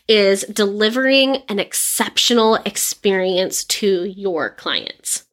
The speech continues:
okay? What that means is ensuring that when they come in contact with your brand, when they come in contact with working with you,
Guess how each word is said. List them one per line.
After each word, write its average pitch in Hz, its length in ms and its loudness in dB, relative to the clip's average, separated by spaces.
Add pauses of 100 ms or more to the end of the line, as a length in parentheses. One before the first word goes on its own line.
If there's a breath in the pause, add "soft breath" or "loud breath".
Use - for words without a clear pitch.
(140)
okay? 190 460 -2 (920 loud breath)
What 220 340 -2
that 277 320 0
means 208 720 -2 (640)
is 208 680 2
ensuring 214 1080 2 (180)
that 196 840 -2 (880)
when 214 640 2 (280)
they 233 200 4
come 269 220 -2
in 277 100 2
contact 214 480 -2
with 202 180 -8
your 196 140 -4
brand, 202 720 -2
when 196 200 -2
they 202 120 0
come 254 180 -4
in 233 120 0
contact 214 480 -4
with - 180 -10
working 208 300 -6
with 247 160 -2
you, 277 360 0